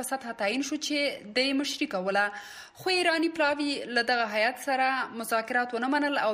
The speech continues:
بیا وروسته افغان حکومت د سیمې د سرحدي قومندان په کچه یو پلاوی ولېږه چې د پیښې په سیمه کې له ایراني پلاوي سره د دغه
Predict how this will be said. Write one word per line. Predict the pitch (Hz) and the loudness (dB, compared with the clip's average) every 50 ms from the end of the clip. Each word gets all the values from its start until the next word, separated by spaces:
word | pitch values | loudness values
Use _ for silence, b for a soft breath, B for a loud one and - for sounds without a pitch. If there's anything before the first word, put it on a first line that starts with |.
| 202 | 2
بیا | 220 202 208 | 2 0 0
وروسته | 220 247 285 269 - - 294 277 285 285 285 B B B B - 254 | 0 -2 -4 -4 -2 0 2 2 2 0 -4 B B B B 0 0
افغان | 277 277 294 269 285 302 285 277 | 2 2 2 2 2 2 2 0
حکومت | 277 269 - 294 277 277 277 - | -2 -4 -4 -2 -2 -2 -2 -4
د | 262 226 | -8 -10
سیمې | - - 302 269 277 226 | -4 -2 0 0 0 -2
د | 226 226 | -4 -4
سرحدي | - 220 202 202 214 208 240 - - | -4 -4 -2 -2 -2 -4 -6 -6 -4
قومندان | 220 208 208 208 208 208 208 208 | -4 -2 0 0 0 -2 -2 -4
په | - - 262 | -4 -4 -2
کچه | 269 - 277 226 | -2 0 0 0
یو | 208 208 - | 0 0 0
پلاوی | 254 254 254 254 262 277 | 0 0 0 0 0 0
ولېږه | 294 311 330 330 294 330 311 320 - | 0 2 0 0 0 -2 -2 -2 0
چې | 320 320 320 311 B B B B - 247 294 | 0 0 0 -2 B B B B -2 0 2
د | 302 311 | 2 2
پیښې | 330 302 - - - | 2 0 0 -2 -4
په | - - - | -4 -2 0
سیمه | 311 285 302 294 - | 0 2 2 0 0
کې | 294 294 269 269 | 0 0 0 0
له | 247 240 | 2 2
ایراني | 220 208 208 220 - - | 2 2 0 -2 -2 0
پلاوي | 233 240 269 285 302 285 294 | 2 2 2 2 0 0 0
سره | 294 277 277 269 277 262 | 2 2 4 4 4 2
د | 233 233 214 220 | 0 0 0 0
دغه | 214 214 214 | 0 0 -2